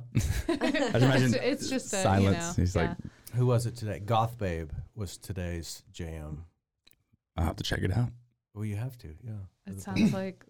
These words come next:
Speaker 2: the band y'all hated at the backyard.
Speaker 1: No, that was the, uh, I didn't hate them. That was the Dead Deads.
Speaker 2: I loved them.
Speaker 1: I,
Speaker 2: It
Speaker 1: th-
Speaker 2: was a
Speaker 1: I thought they
Speaker 2: nice
Speaker 1: were great.
Speaker 2: change of pace.
Speaker 3: Oh,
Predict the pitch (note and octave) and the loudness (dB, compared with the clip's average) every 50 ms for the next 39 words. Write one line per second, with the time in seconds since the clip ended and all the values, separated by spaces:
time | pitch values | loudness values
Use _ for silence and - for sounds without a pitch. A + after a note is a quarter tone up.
0 | G3+ F#3+ F#3+ F3+ F#3 F3+ F3+ F3+ F3+ F3+ F3+ E3+ E3+ F3 F3+ F3+ F#3+ F#3 - - | -18 -16 -16 -14 -12 -10 -10 -10 -10 -10 -10 -10 -10 -10 -10 -10 -10 -10 -8 -8
1 | F#3 F#3+ F3+ - F3+ F3 E3 F3 F3+ - - - - - - G#3+ - - _ - | -8 -10 -10 -10 -10 -10 -10 -10 -12 -12 -12 -12 -12 -12 -14 -14 -18 -14 _ 0
2 | F#2+ G2 G2+ G2+ G#2+ A2 A#2 G#2+ F#2+ F#2 F#2+ F#2+ F2+ F2+ F2+ F2+ F2 F2 F2 E2+ | 2 4 4 4 4 4 4 4 4 4 4 4 6 6 4 4 4 2 2 0
3 | D#2+ D#2+ E2 - - _ C3 C#3 F#3 D#3 G#2 A2 A2 - F2 F2 E2 D2+ - _ | 0 -2 -6 -10 -8 _ 0 2 4 6 6 4 4 4 2 0 0 -2 -6 _
4 | _ _ _ _ _ _ _ _ - A2+ A2 G#2 F2+ G2 F2 E2 - F#2+ F#2 F#2+ | _ _ _ _ _ _ _ _ 2 2 2 4 4 2 2 2 2 2 2 2
5 | F2 E2+ E2+ - - - - - - - - - _ _ _ - G3+ G#3+ C4+ D4+ | 2 0 -2 -2 -2 -6 -10 -14 -14 -16 -18 -20 _ _ _ -10 -6 -4 -4 -4
6 | C#4+ G3+ F3 E3+ F3 F3+ F3+ F3+ - - - - C3 C#3 F3 - - - _ _ | -4 -4 -4 -6 -6 -8 -10 -12 -16 -16 -16 -14 -14 -14 -16 -18 -20 -20 _ _
7 | _ _ _ _ _ _ _ _ _ _ _ _ _ _ _ - - - - - | _ _ _ _ _ _ _ _ _ _ _ _ _ _ _ -4 -2 -2 0 0
8 | D#4+ F4 F4+ G4 G4+ F#4 F4+ - - - - A3+ - E4 D#4 D4+ C#4+ D4+ C#4 - | 2 2 2 2 2 2 4 4 6 6 6 6 4 4 4 2 0 -2 -4 -4
9 | - D#4 D4 - A#2+ A#2 B2+ D3 | -4 -4 -2 -2 -2 -2 -2 -2